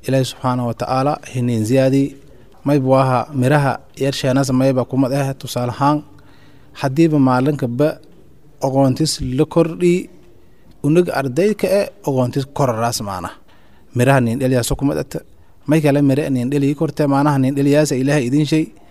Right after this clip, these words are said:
Waxbarashada mayba waaha manhajka geeka iyo alka laga tarbiyeeyahay oo macallimiinta geeka hata lahan diyaari, waa manhajka salaysan kitaabka Ilaahay sunnada Rasuul. Wa ma'a dhalika marka mayba sugadaana Ilaahay idin shay dad culamo eh, fuqaha eh.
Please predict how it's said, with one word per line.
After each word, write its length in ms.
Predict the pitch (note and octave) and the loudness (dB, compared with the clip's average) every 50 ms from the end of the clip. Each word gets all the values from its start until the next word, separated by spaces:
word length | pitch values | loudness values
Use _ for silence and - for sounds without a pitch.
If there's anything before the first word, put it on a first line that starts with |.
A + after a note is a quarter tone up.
| - - - - - - | -20 -20 -20 -18 -10 -6
Waxbarashada 680 | B2+ B2 C3 A#2+ C3+ C3 C3 B2 - E3+ E3+ E3+ - - - - - - - - - - | -4 -2 0 2 2 2 2 2 0 -2 -4 -4 -4 -10 -16 -20 -20 -20 -20 -20 -14 -6
mayba 260 | - C3 C#3 D3 C#3 B2+ | -2 0 0 2 2 2
waaha 260 | C3 C3+ C3+ C3 C3 | 2 2 2 2 2
manhajka 520 | A#2+ C3 D3 D#3+ D#3+ D#3+ D#3 - - - F3+ - - - - | 2 2 2 2 2 0 -2 -4 -6 -8 -8 -8 -8 -10 -4
geeka 240 | C#3+ D3+ D3+ C#3 C3+ | -2 -2 -2 -2 -2
iyo 100 | C#3 C#3+ | -2 -2
alka 160 | D3+ D3+ C#3 | -2 0 -2
laga 140 | C3+ C3 B2+ | -2 -4 -4
tarbiyeeyahay 720 | A#2+ - D3+ D3+ C#3 C3+ C#3 C#3 C3+ C#3 D3 D3 C#3+ C#3 C#3 | -2 -2 -2 -2 0 2 2 4 4 4 2 2 2 0 2
oo 80 | C#3 | 2
macallimiinta 520 | C#3 C#3+ B2+ C3 B2 B2+ C#3 D#3 D#3 C3+ D3+ C#3+ D3 | 2 2 2 2 2 2 2 2 2 2 2 0 2
geeka 220 | C3 C#3+ C#3+ - | 2 0 0 0
hata 120 | C3 - D#3 D3 | -2 -4 -2 -4
lahan 180 | C#3 C3 B2 A#2 | -4 -2 -2 0
diyaari, 380 | C3+ D#3 E3 D#3 D#3 D#3+ E3 E3 - - - - - - - - - - | 2 2 4 4 4 2 0 -2 -4 -8 -20 -20 -20 -20 -20 -20 -18 -10
waa 380 | - C3 C3 B2+ B2+ B2 A2+ - D#3+ | -4 -2 0 2 2 0 0 -2 0
manhajka 520 | C#3 C3 E3 F#3 D#3+ F3 F3 F3 - - C3 | 0 2 2 2 2 0 0 -2 -2 -6 -4
salaysan 440 | - D#3 D#3+ F3 E3 D#3 - D#3+ C#3 | -2 0 2 2 0 0 -2 -6 -8
kitaabka 380 | - C3 - C#3 C#3+ C#3 C#3 | -8 -4 -4 -4 -4 -2 -4
Ilaahay 280 | C3 C3+ D#3 D#3+ D#3+ D3+ | -4 -2 -2 0 0 -2
sunnada 300 | C#3 - C3 B2+ B2 A2 | -2 -2 -4 -4 -4 -6
Rasuul. 320 | G2 F2+ - - A#2+ A#2+ - - - - - - - - | -6 -8 -8 -8 -8 -8 -10 -12 -20 -20 -20 -20 -14 -6
Wa 60 | - B2 | -2 0
ma'a 160 | D3 D3+ D3+ | 0 2 2
dhalika 320 | C#3+ C3+ C#3 D3 - C#3 | 0 0 0 0 0 0
marka 200 | C3+ C#3 C3+ - | -2 -2 -2 0
mayba 220 | C3 C3+ C#3 C3 B2 | 0 0 0 0 -2
sugadaana 420 | - B2 A2+ A#2+ B2+ B2+ C3 C3+ B2+ | -4 -4 -4 -4 -2 0 0 0 -2
Ilaahay 260 | B2+ C3+ C#3 C#3+ B2+ | -2 -2 -2 -2 -2
idin 140 | B2+ C#3 D3+ | -2 -2 -2
shay 160 | D3 D3 C#3+ | 0 0 0
dad 140 | C3 B2+ B2 G2+ | 0 0 -2 -2
culamo 240 | A#2 B2 B2 B2+ C#3 | 0 0 2 2 2
eh, 220 | D3 - D#2 - - - - - - - - - | 0 0 -4 -8 -10 -16 -20 -20 -20 -20 -18 -12
fuqaha 380 | - - - E3+ - A2 C3+ E3 - E2 | -8 -8 -6 -4 -4 -2 -2 -2 -2 -2
eh. 80 | E2 | -4